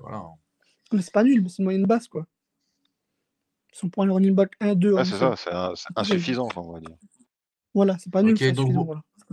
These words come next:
Speaker 1: Vos pronos, donc, pour, euh, pour le match, donc, euh, toi, Loïc, on l'a bien compris, euh, tu penses que les Seahawks vont gagner, euh, de combien ?
Speaker 2: Alors,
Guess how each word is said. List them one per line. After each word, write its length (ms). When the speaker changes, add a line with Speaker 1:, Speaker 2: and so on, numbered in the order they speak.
Speaker 1:
Vos 220
pronos, 460
donc, 240
pour, 220
euh, 120
pour 160
le 100
match, 340
donc, 360
euh, 360
toi, 160
Loïc, 240
on 40
l'a 120
bien 140
compris, 420
euh, 80
tu 140
penses 240
que 80
les 60
Seahawks 260
vont 100
gagner, 400
euh, 340
de 120
combien ? 480
Speaker 2:
Alors, 280